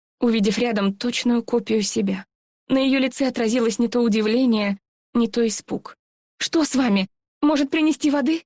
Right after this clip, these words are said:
спросила Эри, не совсем понимая, дозволено ли ей так свободно разговаривать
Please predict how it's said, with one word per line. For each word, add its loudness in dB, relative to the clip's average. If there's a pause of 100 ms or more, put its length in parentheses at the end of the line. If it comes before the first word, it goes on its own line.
(380)
спросила -2 (100)
Эри, 2
не 2
совсем -2
понимая, 0 (320)
дозволено 0
ли 0
ей 0
так -6
свободно 0
разговаривать -2